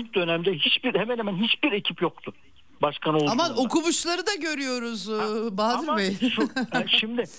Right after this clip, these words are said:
Speaker 1: ama yani bütün kusurlarına, günahlarına,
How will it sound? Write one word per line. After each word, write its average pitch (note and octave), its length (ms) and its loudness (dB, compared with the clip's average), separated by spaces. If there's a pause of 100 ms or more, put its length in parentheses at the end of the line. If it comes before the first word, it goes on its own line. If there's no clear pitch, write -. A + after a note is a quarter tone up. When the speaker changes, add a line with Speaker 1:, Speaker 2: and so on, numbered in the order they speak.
(180)
Speaker 1:
ama A#3+ 320 0 (200)
yani C#3 220 0
bütün C4 340 2
kusurlarına, F3 840 -2
günahlarına, D#3+ 920 0